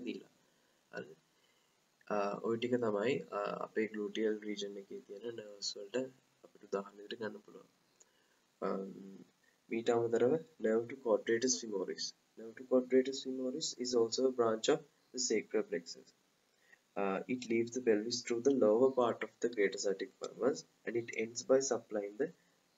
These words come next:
quadratus femoris and inferior gemellus. ඔය ටික තමයි අපිට, අ, තා-, තව එකක් තියෙනවා,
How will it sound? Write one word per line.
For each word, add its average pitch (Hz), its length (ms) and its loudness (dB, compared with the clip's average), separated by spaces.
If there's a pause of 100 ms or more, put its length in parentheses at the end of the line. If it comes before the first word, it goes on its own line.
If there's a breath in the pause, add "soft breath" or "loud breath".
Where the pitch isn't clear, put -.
quadratus 127 540 -2
femoris 104 500 -2 (140)
and 110 200 -8
inferior 117 680 -2
gemellus. 98 480 -8 (2500 loud breath)
ඔය 110 120 0
ටික 131 200 -2
තමයි 120 360 4
අපිට, - 260 -2
අ, 110 140 4 (840)
තා-, 92 220 -6
තව 104 220 -2
එකක් 120 220 0
තියෙනවා, 127 340 2